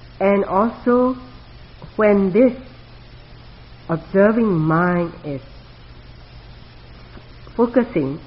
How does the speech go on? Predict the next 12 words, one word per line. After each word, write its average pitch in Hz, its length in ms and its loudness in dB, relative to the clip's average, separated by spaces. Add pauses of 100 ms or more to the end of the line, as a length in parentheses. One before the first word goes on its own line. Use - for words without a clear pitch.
on 226 460 4
to 185 120 -2
the 151 200 -4
object 185 480 -2 (440)
in 156 160 0
a 151 40 -2
hot - 560 -4
manner, 151 400 -4 (400)
or 190 320 4
in 170 160 -2
an 151 180 -8
alert 165 560 0